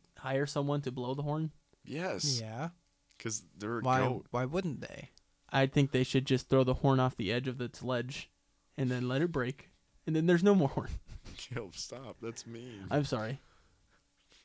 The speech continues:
Speaker 2: Thank you.
Speaker 1: I apologize, horn.
Speaker 2: Thank you, Caleb.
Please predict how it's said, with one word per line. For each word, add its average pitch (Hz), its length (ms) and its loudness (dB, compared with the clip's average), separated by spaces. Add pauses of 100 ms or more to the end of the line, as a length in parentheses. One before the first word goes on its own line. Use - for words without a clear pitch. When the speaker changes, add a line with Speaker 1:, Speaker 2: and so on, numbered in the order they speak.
(340)
Speaker 2:
Thank 101 260 -14
you. 82 140 -14 (140)
Speaker 1:
I 147 60 2
apologize, 123 520 0
horn. 131 320 2 (500)
Speaker 2:
Thank 87 240 -12
you, - 80 -20 (120)
Caleb. 85 220 -18